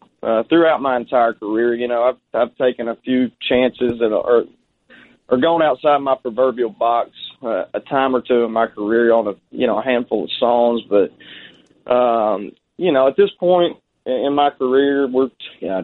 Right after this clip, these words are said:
twelve years into this now. I, I, when we started having a conversation about making a new album, I, I just told my record label, I said, "Man, here's the deal." I said,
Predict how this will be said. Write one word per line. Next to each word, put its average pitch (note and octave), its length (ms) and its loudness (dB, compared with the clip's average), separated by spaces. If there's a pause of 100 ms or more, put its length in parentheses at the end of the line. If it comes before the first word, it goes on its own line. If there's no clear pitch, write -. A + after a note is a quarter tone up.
twelve A#2+ 280 2
years B2 240 0
into B2+ 220 0
this B2 240 4
now. A#2 360 2
I, - 20 0 (640)
I, B2 180 0 (200)
when C3+ 240 0
we C3+ 180 2
started D#3 280 2
having C#3 240 2
a A#2+ 60 -2
conversation B2 640 0
about G#2+ 400 0 (260)
making C3 300 0
a B2+ 80 -2
new A#2 200 4
album, A2+ 440 2
I, G#2+ 180 0 (960)
I A2 100 0
just B2+ 200 0
told C3+ 160 2
my A#2+ 100 0
record A#2+ 400 2
label, A2 380 2
I G#2+ 40 4 (100)
said, G2 100 -12
"Man, B2+ 340 0 (100)
here's E3 280 2
the G#2 80 -6
deal." G#2+ 460 4 (540)
I C3+ 60 -4 (100)
said, C3 320 0